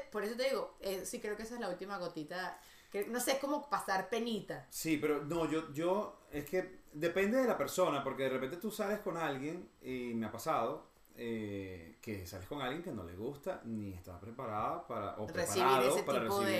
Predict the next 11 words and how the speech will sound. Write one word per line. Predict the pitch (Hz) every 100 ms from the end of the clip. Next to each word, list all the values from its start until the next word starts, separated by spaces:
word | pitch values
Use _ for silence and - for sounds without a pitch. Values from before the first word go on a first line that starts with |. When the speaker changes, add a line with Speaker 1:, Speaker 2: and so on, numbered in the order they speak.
| 180
Speaker 2:
ese |
tipo | 139 147
de | 156
comentarios, | 156 135 185 240
Speaker 1:
Ujú. | 185
Speaker 2:
así, | 135 131 -
así | 135 139
te | 180
lo | 180
esté | 127
pidiendo, | 131 139 139 170 208 -